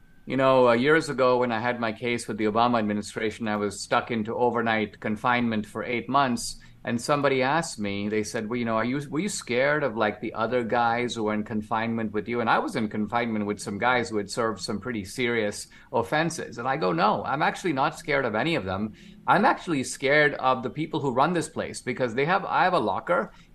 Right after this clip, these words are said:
They have full control over my locker. If they put drugs in my locker and then I get, you know, ten years based on that, that will surprise me less,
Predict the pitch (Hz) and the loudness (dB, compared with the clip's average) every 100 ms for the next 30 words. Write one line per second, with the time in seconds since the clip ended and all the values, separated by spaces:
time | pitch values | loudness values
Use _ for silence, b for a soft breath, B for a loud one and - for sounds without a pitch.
0 | - 127 175 170 170 165 160 139 147 135 | 0 4 4 4 0 -2 -2 -2 0 4
1 | 123 120 117 110 110 110 92 78 113 - | 4 2 2 2 2 0 -4 -4 -8 -6
2 | 135 170 202 156 123 151 170 147 151 147 | 0 2 2 0 2 2 2 0 0 0
3 | 135 131 147 175 190 165 127 131 123 - | 2 4 4 2 2 0 -4 -4 -6 -6
4 | 123 117 139 143 - 139 127 110 160 151 | -6 0 0 0 -8 -4 -2 -2 -2 0
5 | 143 147 175 196 151 135 147 151 165 160 | 0 2 2 0 -6 -2 -2 2 2 4
6 | 170 190 190 b b b 120 127 185 190 | 4 4 2 b b b 0 6 6 6
7 | 196 185 175 165 165 160 170 147 151 139 | 2 2 -4 2 4 4 2 -2 -4 2
8 | 190 160 - - - | 2 2 -2 -12 -14